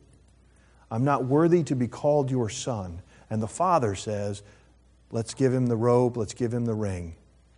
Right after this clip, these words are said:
There is repentance, there is humility, and in the midst of that, the holiness of God then brings life. Joshua chapter seven brings us another story about God taking his holiness seriously and things being set apart from him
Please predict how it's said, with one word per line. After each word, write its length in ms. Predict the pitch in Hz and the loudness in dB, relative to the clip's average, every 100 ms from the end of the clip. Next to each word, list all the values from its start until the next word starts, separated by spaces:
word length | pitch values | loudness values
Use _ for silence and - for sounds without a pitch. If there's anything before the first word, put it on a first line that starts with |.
| _ _ _ _ _ _ _ _ _ _ _ _ - | _ _ _ _ _ _ _ _ _ _ _ _ -4
There 160 | 117 | 0
is 160 | 123 127 | 0 0
repentance, 640 | 123 120 156 147 117 98 - | -4 -4 -4 -2 -2 -4 -2
there 180 | 120 | -2
is 140 | 120 110 | 0 -2
humility, 560 | 127 120 139 131 120 | -4 -2 2 2 0
and 100 | 117 | 0
in 140 | 113 113 | -2 -2
the 80 | 113 | -2
midst 340 | 135 139 - | -2 -2 -6
of 100 | 117 | -4
that, 240 | 120 110 - | -2 -4 -6
the 40 | |
holiness 520 | - 139 127 120 - | -4 -2 0 -2 -2
of 100 | 107 | -2
God 320 | 113 120 117 | 2 4 4
then 180 | 110 110 | 2 0
brings 320 | 104 113 104 | 0 0 -2
life. 600 | 107 113 139 107 - - - - - - | -2 0 2 2 -2 -14 -16 -20 -20 -10
Joshua 500 | - 170 190 - 175 | 6 10 10 8 6
chapter 420 | 156 185 175 - 147 | 8 10 10 8 2
seven 560 | - - 233 202 156 | 2 8 10 10 8
brings 280 | 151 170 147 | 8 8 8
us 160 | 151 151 | 6 6
another 420 | 143 180 233 220 | 8 10 10 8
story 540 | - 151 123 117 135 127 - - | 4 4 4 6 4 0 -10 -2
about 380 | 139 151 156 139 | 6 10 10 10
God 320 | 165 170 170 | 10 10 8
taking 380 | 180 170 170 147 | 4 2 4 4
his 160 | 143 | 4
holiness 600 | - - 202 185 160 143 | 4 6 8 8 6 4
seriously 680 | - 185 180 170 143 151 139 | 2 4 6 6 6 2 2
and 240 | 143 147 135 | 4 2 2
things 320 | 185 190 160 | 4 4 4
being 320 | - 165 151 | 4 4 4
set 240 | - 165 151 | 2 4 4
apart 460 | - - 240 233 | 2 4 4 4
from 160 | 151 113 | 0 -2
him 180 | 110 | -2